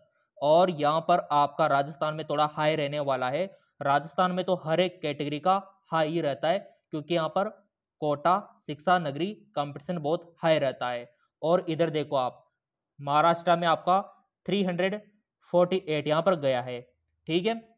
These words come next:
और यहाँ पर आप देखोगे तो रैंक वाइज पूरी लिस्ट जारी कर दी है।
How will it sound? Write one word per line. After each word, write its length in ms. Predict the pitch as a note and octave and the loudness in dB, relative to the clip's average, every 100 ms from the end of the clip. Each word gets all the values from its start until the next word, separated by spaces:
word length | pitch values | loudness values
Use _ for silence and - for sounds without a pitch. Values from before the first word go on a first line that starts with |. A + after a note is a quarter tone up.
| _ | _
और 280 | D#3 D#3 - _ _ - | -4 -4 -6 _ _ -10
यहाँ 260 | D3 D#3 F3+ | -2 0 2
पर 240 | F#3+ D#3 - C#3+ | 2 2 0 0
आप 160 | D3 C#3 | 0 0
देखोगे 380 | C#3+ C#3+ F3 | -2 -2 -2
तो 120 | F#3 E3+ | 0 0
रैंक 320 | D3 D3 C#3 | 0 -4 0
वाइज 300 | D3 E3 - | 2 2 -2
पूरी 200 | D3 C#3 | -4 -2
लिस्ट 320 | D3+ E3+ D3+ | -2 -4 -6
जारी 260 | C3+ D3 G3+ | -2 0 0
कर 200 | F#3 C#3+ | 0 0
दी 180 | C3 A#2+ | -2 -8
है। 200 | A#2 | -10